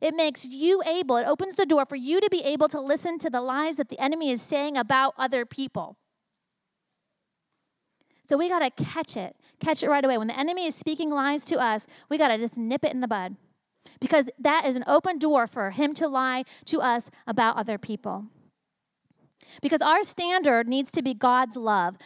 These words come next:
not how other people treat us through their weakness.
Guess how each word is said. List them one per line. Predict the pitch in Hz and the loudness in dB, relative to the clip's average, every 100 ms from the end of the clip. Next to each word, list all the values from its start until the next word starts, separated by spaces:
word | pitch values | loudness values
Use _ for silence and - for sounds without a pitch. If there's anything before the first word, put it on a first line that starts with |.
| - | -4
not | 247 285 320 302 | 2 2 2 0
how | 320 | 0
other | 262 269 269 | 2 2 0
people | - 294 240 | -2 -6 -4
treat | 226 - 277 | -4 -4 0
us | 226 226 - | 0 0 -2
through | 247 226 | -4 0
their | 208 | -2
weakness. | 196 202 196 190 214 - | -2 -8 -10 -12 -12 -14